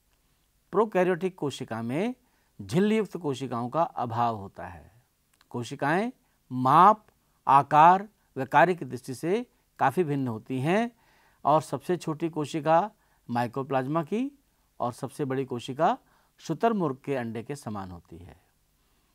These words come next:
जीवाणु अर्थात बैक्टीरिया की कोशिका की लंबाई तीन से पाँच माइक्रोमीटर की होती है, जबकि तंत्रिका कोशिकाएं सबसे लंबी कोशिकाओं में मानी जाती हैं। बहुकोशिकीय जीवधारियों में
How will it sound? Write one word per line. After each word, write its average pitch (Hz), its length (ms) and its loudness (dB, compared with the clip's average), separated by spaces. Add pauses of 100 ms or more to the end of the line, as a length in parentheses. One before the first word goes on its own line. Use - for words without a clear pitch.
(200)
जीवाणु 143 540 0 (100)
अर्थात 131 280 0
बैक्टीरिया 151 540 -2
की 170 180 -4
कोशिका 139 440 -8
की 123 100 -6
लंबाई 123 520 -2 (440)
तीन 214 260 4
से 180 160 -4
पाँच 143 380 -2
माइक्रोमीटर 110 580 -10
की 101 80 -16
होती 98 300 -16
है, 98 280 -14 (460)
जबकि 139 380 -6
तंत्रिका 156 480 -2
कोशिकाएं 147 640 -4 (380)
सबसे 139 320 -8
लंबी 117 300 -4
कोशिकाओं 104 480 -12
में 220 220 -6 (380)
मानी 113 280 -6
जाती 85 300 -16
हैं। 90 380 -20 (640)
बहुकोशिकीय 196 840 4
जीवधारियों 127 600 0
में 180 320 -2